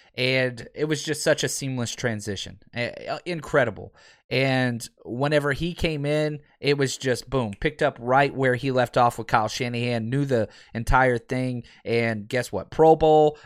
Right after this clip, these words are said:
then Pro Bowl, All-Pro year the next year. Now, signs a huge deal. And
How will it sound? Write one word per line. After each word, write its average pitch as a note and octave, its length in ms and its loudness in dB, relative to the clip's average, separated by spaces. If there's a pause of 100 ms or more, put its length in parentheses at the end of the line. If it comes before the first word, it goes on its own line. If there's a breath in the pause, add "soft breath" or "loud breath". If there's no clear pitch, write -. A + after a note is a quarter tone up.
then A#2 180 -4
Pro C3+ 200 2
Bowl, C3 200 4
All-Pro B2+ 460 2
year A#2 440 0 (200 soft breath)
the A#2 120 -2
next A#2 360 -4
year. G2 180 -4
Now, A#2+ 340 2 (580 loud breath)
signs F3 360 0
a C#3+ 40 -6
huge C#3 320 -2
deal. G2+ 280 -6 (1120)
And A#2 600 0